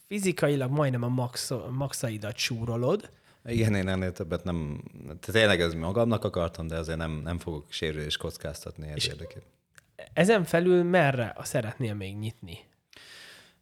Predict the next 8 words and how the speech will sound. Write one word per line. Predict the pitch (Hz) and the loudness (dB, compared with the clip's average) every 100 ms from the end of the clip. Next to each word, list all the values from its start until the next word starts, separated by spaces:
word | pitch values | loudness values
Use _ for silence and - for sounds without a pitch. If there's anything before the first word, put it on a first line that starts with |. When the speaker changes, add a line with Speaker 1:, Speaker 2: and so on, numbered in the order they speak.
| _ _ _ _ _ _ - | _ _ _ _ _ _ -6
Speaker 2:
Én, | 143 | -4
én | - 160 | -2 0
leginkább | 165 170 170 127 98 92 | 4 4 4 2 4 4
azt | 98 92 | 2 0
szeretném, | - 78 78 - 82 78 76 | -2 -4 -4 -4 -4 -4 -4
ö, | 76 76 73 80 - 98 - _ _ _ _ - 78 | -4 -4 -4 -6 -10 -14 -20 _ _ _ _ -18 -12
ö, | 73 73 76 87 _ _ _ _ | -10 -10 -14 -16 _ _ _ _
elérni, | 80 90 123 160 165 | -4 0 0 0 -2